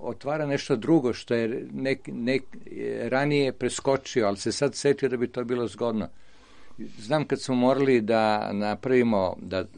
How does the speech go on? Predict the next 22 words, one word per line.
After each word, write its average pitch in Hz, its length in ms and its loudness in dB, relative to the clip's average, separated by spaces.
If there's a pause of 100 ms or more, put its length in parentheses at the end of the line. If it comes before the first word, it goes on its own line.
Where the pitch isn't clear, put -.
(120)
precizno 113 500 -4
upišemo 98 540 -4
sve 107 300 -2
naslove 95 460 -2
crteža, 117 600 -4 (600)
kako 104 300 0
ih 104 220 2
je 123 80 2
menjao 127 640 2 (240)
i, 92 420 0
ovaj, 90 540 -2
e, 85 500 -4 (920)
zatim, 113 680 -2
e, - 40 -10 (560)
a 113 280 -2
recimo 117 480 -2
problem 117 440 0
je 113 60 0
bio 117 220 2
kad 107 220 -6
je 107 120 2
on 113 200 2